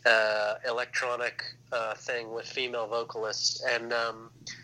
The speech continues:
it's called Conjure One. It's a lot like Delirium, if anybody listens to Delirium, and, um, which he's also a member of. But, uh,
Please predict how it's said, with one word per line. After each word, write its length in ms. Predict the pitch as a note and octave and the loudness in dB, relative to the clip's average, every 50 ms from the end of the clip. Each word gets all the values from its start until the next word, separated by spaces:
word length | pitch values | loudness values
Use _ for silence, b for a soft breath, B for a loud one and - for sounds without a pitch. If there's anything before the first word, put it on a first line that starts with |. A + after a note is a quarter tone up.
| B B B B - - - | B B B B -18 -8 -6
it's 100 | C#3 - | -6 -4
called 280 | - - D3 C3+ B2+ B2 | -2 -2 -2 -2 -4 -6
Conjure 400 | - - C#3+ C#3 C#3 B2+ B2+ A#2 | -6 -4 -4 -4 -4 -4 -4 -4
One. 260 | A#2+ B2 A#2+ A2+ A2+ | -4 -4 -4 -4 -4
It's 140 | A#2 - - | -6 -2 -2
a 40 | |
lot 400 | C#3 C#3 D#3 F3+ F#3+ F#3 - D#3 D#3 | 0 2 4 4 4 4 2 0 2
like 340 | D3+ D3+ D3 - - - - | 4 4 2 2 -2 -6 -2
Delirium, 680 | B2+ A2+ A2+ B2 B2+ C3 B2+ A#2 G#2 G2+ G#2 G#2 G#2 A2+ A#2+ - | -2 0 2 2 4 4 2 2 2 0 -2 -2 -6 -12 -12 -6
if 200 | - B2+ A2+ - | -4 -2 -2 0
anybody 420 | B2+ A2+ A#2 A#2 G#2 A#2 A2 A2+ A2 | 2 2 2 2 2 2 0 0 0
listens 380 | G#2 A2+ A2+ - A#2 G#2 G2 - | -2 2 2 2 2 4 2 2
to 120 | - G#2+ G2+ | 2 0 -6
Delirium, 680 | G#2 G#2 G2+ A2 A2 A2 A2+ A2+ G#2+ G2+ G2+ G#2+ G#2+ A#2 - | -4 -4 -2 -2 -2 -2 -2 -4 -4 -4 -6 -8 -12 -12 -6
and, 240 | B2 A#2+ A2+ A2+ A2 | -4 -4 -2 0 0
um, 360 | A2+ A2 G#2+ G#2+ G#2+ G#2+ G#2 - - - - - - | 2 4 2 2 0 -2 -10 -12 -16 -20 -16 -6 -2
which 140 | B2 B2 - | 4 6 6
he's 180 | D3 C#3+ C3+ C3+ | 8 8 8 8
also 400 | B2 A#2 A2+ - - A#2 A2 A2 | 6 6 4 2 2 2 2 2
a 60 | G#2 | 0
member 300 | G2+ G2+ G#2 G2 G2+ G2+ G2+ | 0 -2 -4 -4 -2 -2 -2
of. 140 | G#2+ A2+ - - - - - A2 - B B B B B B B B B B | -2 -4 -8 -16 -14 -8 -6 -6 -6 B B B B B B B B B B
But, 300 | - C3 C3 - - - | 4 4 4 4 2 4
uh, 340 | C#3 B2+ B2 B2 A#2+ A#2+ A#2 | 6 8 10 10 10 8 8